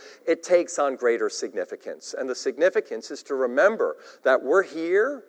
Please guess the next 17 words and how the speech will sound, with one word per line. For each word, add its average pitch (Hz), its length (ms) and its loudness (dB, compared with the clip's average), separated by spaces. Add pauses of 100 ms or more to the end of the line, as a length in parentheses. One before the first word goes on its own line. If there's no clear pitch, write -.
(1000)
as 156 180 4
a 156 80 4
redeemed 175 760 2
people 277 580 -4 (520)
through 156 300 -2
nothing 233 560 2 (360)
but 147 220 4
the - 80 -2
blood 135 360 2
that 110 120 2
was - 160 -8
shed 113 320 2
on 113 160 0
a 139 60 -4
cross, - 540 -4
the 101 100 -10
sacrificial 175 840 -2